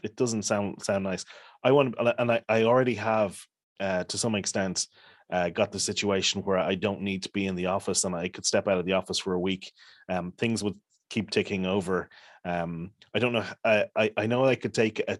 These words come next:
two or three week break with, with, you know, for planning. Um, but anything longer than that, and I, you know, I'd be need to get, to get on the phone or get an email. But, um, things would tick over for, for a while. You know, we, we,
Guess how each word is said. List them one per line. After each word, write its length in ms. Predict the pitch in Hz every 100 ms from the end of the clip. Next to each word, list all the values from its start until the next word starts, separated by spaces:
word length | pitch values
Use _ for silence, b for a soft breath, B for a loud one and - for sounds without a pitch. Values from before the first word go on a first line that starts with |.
| -
two 180 | 110
or 60 | 110
three 280 | 107 113 107
week 240 | 107 107 -
break 340 | 104 101 104 -
with, 160 | 98 101 104
with, 240 | 98 95 - _ _ -
you 100 | 107
know, 180 | 92 90
for 320 | - 110 104
planning. 400 | 123 113 120 120 B B B
Um, 560 | 98 95 95 95 90 87 _ _ 104
but 160 | 107 101
anything 260 | 104 107
longer 300 | 110 101 104
than 100 | 101
that, 160 | 101 85
and 260 | 92 92 90
I, 140 | 90 90 76
you 80 | 87
know, 120 | 85
I'd 140 | 87 85
be 80 |
need 220 | 95 92 -
to 60 | -
get, 180 | - -
to 60 |
get 140 | 98 90
on 100 | 87
the 60 |
phone 300 | 87 92 90
or 40 | 87
get 160 | 82
an 80 | 92
email. 320 | 90 85 82 b b _
But, 320 | - 98 92 -
um, 340 | 92 90 90 -
things 240 | 151 120
would 200 | 120 107
tick 180 | - 104
over 340 | 104 95 92
for, 320 | 85 98 92
for 200 | 85 -
a 60 | 90
while. 380 | - 95 87 82
You 100 | 92
know, 100 | 90
we, 160 | 90 92
we, 160 | 98